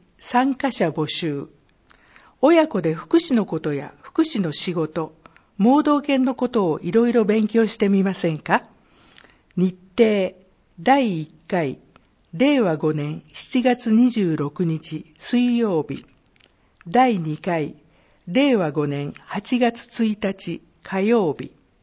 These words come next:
見学体験先、東日本盲導犬協会、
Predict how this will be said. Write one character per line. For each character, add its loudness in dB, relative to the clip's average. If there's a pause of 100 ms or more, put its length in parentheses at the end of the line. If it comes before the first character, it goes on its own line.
(920)
見 2
学 0
体 0
験 0
先、 -8 (680)
東 0
日 4
本 0
盲 2
導 0
犬 0
協 -2
会、 -12